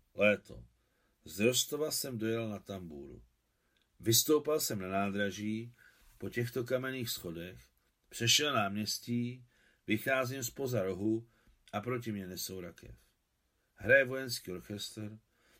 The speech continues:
vepředu nesou polštářek vyznamenáními. Adam vyklepl fajfku na svou tvrdou dlaň, otrle rozetřel kuličku uhlíku, přizvedl se a vyhodil popel z okna. Zavážku máš kde?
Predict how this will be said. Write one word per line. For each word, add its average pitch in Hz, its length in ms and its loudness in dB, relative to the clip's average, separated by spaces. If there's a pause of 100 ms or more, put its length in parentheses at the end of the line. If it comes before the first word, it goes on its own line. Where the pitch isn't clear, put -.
(180)
vepředu 139 420 -2
nesou 123 280 0
polštářek 107 600 0
vyznamenáními. 85 960 -8 (1400)
Adam 101 260 2
vyklepl 117 360 -4
fajfku 101 720 -10 (360)
na 90 80 -10
svou 98 260 -4
tvrdou 95 380 -8
dlaň, 85 480 -10 (540)
otrle 123 520 0
rozetřel 87 520 -8
kuličku 85 500 -8
uhlíku, 87 640 -12 (460)
přizvedl 110 540 -4
se 110 360 -6 (480)
a 107 100 0
vyhodil 95 380 -6
popel 82 320 -10
z - 100 -16
okna. 71 380 -20 (1000)
Zavážku 131 460 2
máš 143 240 0
kde? 139 340 4